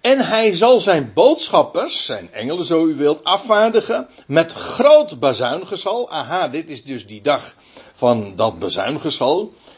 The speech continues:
Dat baz-, die bazuin klinkt trouwens bij meerdere gelegenheden. Maar goed, dit zal ook een dag van groot bazuingezal zijn.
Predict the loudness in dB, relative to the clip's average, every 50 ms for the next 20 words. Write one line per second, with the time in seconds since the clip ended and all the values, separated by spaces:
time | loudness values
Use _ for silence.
0 | _ _ _ -12 -12 -10 -8 -10 -10 -10 -12 -14 -12 -10 -8 -6 -4 -4 -4 -4
1 | -6 -10 -10 -12 -12 -10 -8 -8 -6 -6 -6 -6 -6 -6 -6 -6 -4 0 2 2
2 | 2 2 2 -2 -2 0 2 2 2 2 2 0 -2 0 0 0 0 0 -4 -8
3 | -12 -16 _ _ -20 -20 -20 -20 -20 -20 _ -12 -8 -2 0 2 2 4 4 2
4 | 2 2 -2 -8 -2 0 0 0 2 0 0 0 2 2 0 0 0 -2 -2 0
5 | 0 0 0 0 -2 -4 -4 -4 -2 0 2 2 2 2 0 -2 -2 2 2 2
6 | 2 2 -2 -2 0 0 0 0 0 -2 -2 -4 -4 -6 -8